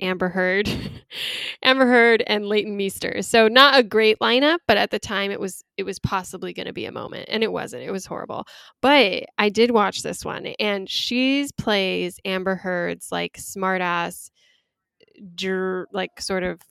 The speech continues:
uh, druggy sister, um, who's very sarcastic and, and funny and loud and rude to her parents. And, like, she steals the scenes in, in whatever, in the ten, fifteen minutes total she's in the movie.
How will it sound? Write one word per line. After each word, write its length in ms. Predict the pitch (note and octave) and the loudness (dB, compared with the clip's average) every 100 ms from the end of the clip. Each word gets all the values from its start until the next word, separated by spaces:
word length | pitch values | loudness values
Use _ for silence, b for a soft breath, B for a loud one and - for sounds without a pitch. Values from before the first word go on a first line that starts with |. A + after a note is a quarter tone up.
| _ _ _ F2 E2+ | _ _ _ -20 -18
uh, 200 | G2 A#2 A#1+ - - B1+ - - F#3 G3 | -12 -12 -12 -16 -16 -18 -20 -16 -14 -14
druggy 680 | F3+ G3 F#3 F3+ F3 F3 - | -8 -6 -6 -6 -10 -10 -12
sister, 840 | - - F3+ - G3 G3 G#3 B3 b b b b b _ - | -10 -8 -8 -4 -2 0 0 -2 b b b b b _ -4
um, 600 | G3 F#3 F3+ F3 E3+ - - | -2 -2 -4 -6 -12 -16 -4
who's 260 | G#3 F#3+ | -2 -2
very 360 | F#3+ G3+ G3+ G3+ | 0 0 2 0
sarcastic 840 | - G#3 - F#3 F#3 - F#3 F3+ | 0 -2 -2 -4 -4 -6 -6 -4
and, 360 | F#3 F3+ F3 F3 _ | -6 -8 -10 -14 _
and 240 | G3+ F3+ F3+ | -8 -8 -8
funny 300 | F#3+ F3+ F3 | -8 -6 -8
and 160 | F3 F3 | -10 -8
loud 320 | E3 E3+ F3 | -6 -4 -6
and 140 | F3 | -8
rude 220 | F3 F3+ F3+ | -6 -6 -6
to 60 | |
her 140 | F3+ - | -8 -8
parents. 640 | - F3 F3 E3+ E3+ - | -8 -8 -8 -10 -12 -12
And, 160 | F3 | -12
like, 320 | E3+ E3+ - - _ _ _ _ _ _ _ _ _ A#3+ | -10 -12 -14 -20 _ _ _ _ _ _ _ _ _ 2
she 200 | - D#4+ | 4 4
steals 440 | - E4+ E4+ D4+ | 4 2 2 2
the 120 | A3+ | 0
scenes 540 | A3+ A3+ D3+ D3 G3 - | 0 0 0 -4 -8 -6
in, 340 | G3 F#3 F3 - | -4 -4 -8 -8
in 200 | - F#3 | -6 -2
whatever, 280 | F3+ F3 - | -2 -2 -4
in 200 | - F#3 | -6 -4
the 140 | F#3 F3+ | -6 -6
ten, 440 | - - F#3+ F3+ F3 _ _ _ | -8 -6 -6 -8 -12 _ _ _
fifteen 380 | F3+ - F3 | -8 -6 -8
minutes 240 | E3+ F3 - | -8 -8 -8
total 260 | - - | -8 -6
she's 240 | F#3 - E3 | -8 -10 -10
in 100 | D#3 | -10
the 60 | |
movie. 460 | E3 - - G#2 | -10 -10 -8 -10